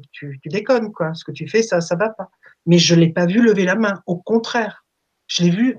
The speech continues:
essayer de redonner confiance à son frère en lui disant, là, tu te trompes de route, mec. Donc, il y a d'autres choix.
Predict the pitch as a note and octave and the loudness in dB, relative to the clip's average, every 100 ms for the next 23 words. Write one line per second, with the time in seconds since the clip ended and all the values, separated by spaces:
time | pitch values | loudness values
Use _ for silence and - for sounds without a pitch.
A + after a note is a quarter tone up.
0 | _ F#3+ E3+ G3+ F3 G3+ G#3 G#3+ G#3 F3+ | _ -6 -2 0 0 0 0 -2 -4 -6
1 | F#3+ G3+ F#3+ F3 E3+ D#3+ A#3+ C4+ G3 E3+ | -4 -4 -4 -4 -6 -2 -2 -2 -2 -2
2 | E3+ A3+ G#3 G#3 G3+ - F#3+ G3 A3+ A3 | -2 -2 -2 -4 -8 -10 -4 0 0 -2
3 | A3 E3 E3 - _ _ _ _ _ _ | -6 -8 -8 -16 _ _ _ _ _ _
4 | _ _ _ _ _ _ - F3 F3 F3+ | _ _ _ _ _ _ -2 -2 2 2
5 | E3+ A#3+ B3+ - F#3 - E3 | 2 2 0 -2 -4 -4 -8